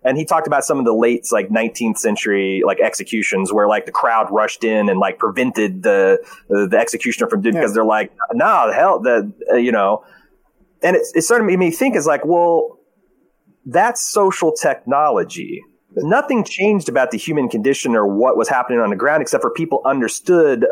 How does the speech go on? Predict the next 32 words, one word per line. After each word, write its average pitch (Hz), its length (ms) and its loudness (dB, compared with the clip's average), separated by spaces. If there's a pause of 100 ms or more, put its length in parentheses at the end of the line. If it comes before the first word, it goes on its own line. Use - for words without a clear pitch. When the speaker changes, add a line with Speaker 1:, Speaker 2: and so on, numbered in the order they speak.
Speaker 1:
a 101 100 4
s-, - 380 -4
a 117 120 0
new 147 400 2
fact 143 420 -2
about 104 500 0 (440)
poverty 123 880 2
and 92 240 0
ignorance 113 760 0
and 95 240 -2
crime 87 640 0 (260)
that 117 120 2
made 131 260 0
them 123 220 2
no 127 160 4
longer 117 480 2
as 98 160 0
bloodthirsty. 110 800 -2
Like, - 160 0
there 208 80 4
was 190 100 2
no 175 180 2
law 101 400 2
passed. 127 540 -2 (240)
There 117 140 4
was, 113 160 0
like, 113 240 0
you 127 80 0
know, 113 100 4
like, 113 200 0
like, 113 180 0
public, 165 260 0